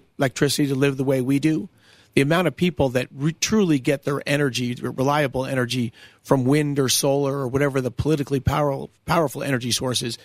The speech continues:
is very, very little. Yes, it's, it's, it's frankly immoral to stand in the way of people to have lives like we have, longer, healthier, richer, richer in an emotional sense way.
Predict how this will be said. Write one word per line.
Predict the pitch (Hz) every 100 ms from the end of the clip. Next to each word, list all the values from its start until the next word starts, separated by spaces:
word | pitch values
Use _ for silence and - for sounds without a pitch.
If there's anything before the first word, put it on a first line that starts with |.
| - -
is | 143
very, | 120 120 165 202
very | 151 143 143 127
little. | 135 120 98 - _ _ _ -
Yes, | 160 - 147
it's, | 151 -
it's, | 151 - -
it's | 135
frankly | - 160 165 139 123
immoral | 151 131 135 147 151 98 -
to | -
stand | 135 - 139 151 139
in | 131
the | 127
way | 123 143 123 113 135 _ _ _
of | 165 160
people | - 143 - 120 147 _ _ -
to | 120
have | 135 120
lives | 123 131 127
like | 127 -
we | 131
have, | 120 127 139 -
longer, | 139 120 131 147 147 139
healthier, | 117 135 - 135 147 147 - _ _
richer, | 143 175 185 135 113
richer | 180 214 180
in | 139
an | 131
emotional | 131 175 175 139 113
sense | - 131 123 -
way. | 139 160 185